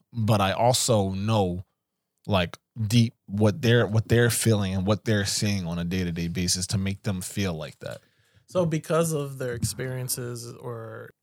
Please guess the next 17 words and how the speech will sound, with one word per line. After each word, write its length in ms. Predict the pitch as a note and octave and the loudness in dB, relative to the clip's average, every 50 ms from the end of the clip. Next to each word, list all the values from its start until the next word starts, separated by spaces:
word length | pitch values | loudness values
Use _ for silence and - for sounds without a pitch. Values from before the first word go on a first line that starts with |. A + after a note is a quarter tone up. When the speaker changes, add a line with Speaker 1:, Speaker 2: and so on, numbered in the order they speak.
| _ _ _ _ | _ _ _ _
Speaker 2:
you 100 | C#3+ C3 | -12 -12
know, 200 | B2 A#2 - - - | -10 -12 -14 -16 -12
everything 420 | - C#3 C3+ C3+ C3 B2+ B2+ B2+ C3 | -10 -10 -10 -10 -10 -10 -12 -10 -10
that 160 | A#2+ A#2 - | -12 -12 -10
their 340 | - C3+ C3 - - - - - _ _ _ _ _ | -10 -10 -10 -10 -10 -12 -14 -16 _ _ _ _ _
family 340 | - C#3 C3+ C3 C3 B2+ B2+ | -8 -8 -8 -6 -8 -10 -10
experienced, 880 | C3 C3+ - - - - B2+ B2 B2 B2 B2 B2 B2+ - - - - _ _ _ _ _ | -12 -12 -12 -12 -12 -10 -10 -10 -10 -10 -12 -12 -12 -12 -12 -14 -14 _ _ _ _ _
<clears throat> 760 | - - - E3+ D3+ D#3 D3 - - - _ _ _ _ _ | -12 -10 -8 -8 -6 -6 -8 -8 -12 -18 _ _ _ _ _
are 80 | - D3+ | -4 -4
we 120 | D#3 D#3 | -2 -2
just 200 | D3+ D#3+ D3+ D3 | -2 -4 -4 -4
gonna 140 | - C#3+ C3+ | -6 -8 -8
be 80 | C#3 C3+ | -10 -10
like, 180 | B2+ - - - | -10 -10 -10 -8
"Oh, 120 | - D3 G#2+ | -10 -10 -10
it's 120 | - - | -10 -12
cool"? 380 | - - - D#3+ D3 D3+ E3 | -14 -10 -10 -8 -8 -8 -10